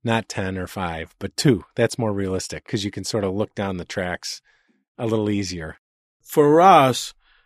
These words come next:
Speaker 2: uh, the most important thing is, you know, to keep increasing our global growth. So we've got a lot of growth
Speaker 1: Mm-hmm.
Speaker 2: globally. Uh, we're probably in about seven different countries right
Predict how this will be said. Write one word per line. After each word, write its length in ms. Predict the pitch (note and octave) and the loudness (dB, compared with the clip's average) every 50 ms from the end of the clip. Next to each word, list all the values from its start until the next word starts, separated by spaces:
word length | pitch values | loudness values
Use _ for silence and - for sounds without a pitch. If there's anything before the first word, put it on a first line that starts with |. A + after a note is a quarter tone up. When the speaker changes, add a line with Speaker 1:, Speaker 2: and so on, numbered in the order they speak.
| _ _ - | _ _ -2
Speaker 2:
uh, 420 | - B2 A#2+ A#2 A#2 A#2 A2+ A2+ A2+ | 2 4 6 6 6 6 6 4 2
the 140 | A#2 B2+ | 0 0
most 240 | B2+ C3 C3+ B2 - | 2 2 2 0 -2
important 380 | C#3 A#2+ C3+ C3+ B2+ B2 A2 G2+ | -4 -2 2 2 2 2 2 2
thing 220 | B2+ A#2+ A#2 A#2+ A#2 | 0 0 2 2 2
is, 600 | A2 A2 G#2+ G#2 G#2 G#2 G#2 G2+ - - - - _ _ _ _ _ _ _ _ _ _ | 2 2 2 2 2 2 0 -2 -4 -8 -12 -14 _ _ _ _ _ _ _ _ _ _
you 100 | C#3+ B2 | 0 0
know, 240 | A#2 A2+ G#2+ G#2+ - _ | 2 2 0 -2 -4 _
to 160 | - C3+ A#2 - - _ | -2 -2 -2 -2 -2 _
keep 260 | - - D3+ C#3+ - | -2 -2 -2 0 0
increasing 640 | D#3 B2+ - - - C3 B2+ A#2+ - C#3 B2+ B2 A#2 | -4 -4 -2 0 2 2 2 2 2 0 0 0 2
our 160 | A2 G#2+ G2+ G2+ A2+ _ _ _ _ | 0 0 -2 -4 -10 _ _ _ _
global 400 | - B2+ A#2 A#2 A2+ A2 A2 A2 | 4 6 8 8 6 4 0 -2
growth. 420 | G2 G#2+ G#2 G2+ F#2+ F2 E2 - - | 0 0 0 2 2 0 -2 -4 -4
So 120 | - G#2+ | -4 -2
we've 160 | G#2+ G#2+ G2+ | -2 -2 0
got 140 | A2+ A#2 A#2 | 2 2 4
a 140 | A#2 A2 A2+ A2 | 4 6 6 6
lot 100 | A2+ A2+ | 6 4
of 80 | A2 | 2
growth 340 | G#2+ A2 G#2+ G#2 G#2+ A2 - - | 2 2 2 4 4 2 0 0
Speaker 1:
Mm-hmm. 60 | A#2+ A2 G#2+ G#2+ A2 | 2 2 2 4 2
Speaker 2:
globally. 240 | G#2 G2+ G2+ G2+ - _ _ _ _ _ _ _ _ _ | 2 2 0 -2 -4 _ _ _ _ _ _ _ _ _
Uh, 300 | - G#2 G2+ G2+ G2 G2 G2 | -2 -2 0 0 0 0 0
we're 100 | G2+ G2 | 0 -2
probably 340 | - - A2+ G#2+ A2 A2+ A2+ | 0 2 2 4 4 4 2
in 60 | G#2+ | 2
about 260 | G#2+ G#2+ G#2 G2 - - | 4 4 4 2 0 -2
seven 380 | - - B2 A2 G#2+ A2 G#2+ | -2 2 4 4 4 2 0
different 320 | G#2 A2 - - G#2+ G2+ G2 | 0 -2 -2 -2 -6 -6 -4
countries 360 | G2+ G2+ G#2 - G#2+ F#2 G#2 | -4 -4 -4 -4 -6 -6 -2
right 180 | G#2 F#2+ F#2 | -2 -2 -2